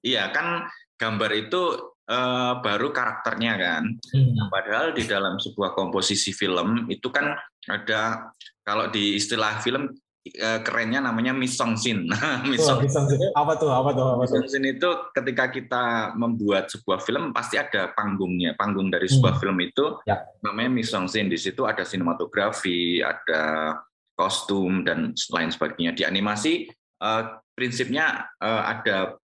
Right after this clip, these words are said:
Speaker 1: background dan ada karakter. Belum nanti di situ ada visual effect. Nah, itulah kemudian yang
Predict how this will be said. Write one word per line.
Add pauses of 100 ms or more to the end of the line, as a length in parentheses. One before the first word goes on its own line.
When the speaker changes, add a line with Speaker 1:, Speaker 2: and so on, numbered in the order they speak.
Speaker 1:
background
dan
ada
karakter. (400)
Belum
nanti
di
situ
ada (220)
visual
effect.
Nah,
itulah
kemudian
yang